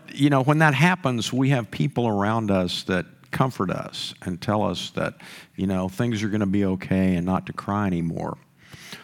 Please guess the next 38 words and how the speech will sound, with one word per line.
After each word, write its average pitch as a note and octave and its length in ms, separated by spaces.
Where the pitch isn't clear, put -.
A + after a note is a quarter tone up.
Well, A#2 460
this A#2+ 260
morning B2 540
in G2+ 160
Spark A#2+ 440
Worship, A2 520
y'all F#2 180
are G2+ 60
gonna F#2+ 340
study G2+ 420
some - 240
more F#2+ 540
about F2 540
a F#2+ 100
s-, - 280
a F2+ 120
scripture G#2+ 560
in G2+ 80
the F2+ 80
Bible, G2+ 580
in F#2+ 80
the F2+ 60
book G#2 220
of G#2+ 60
Revelation, G2+ 720
where A#2 140
it G2 100
talks A#2+ 300
about A2+ 280
there's G#2+ 220
gonna C3+ 180
be C3+ 140
a G#2 60
time A#2 580
when G2 180
there's G2 180
gonna G2+ 180
be F2+ 340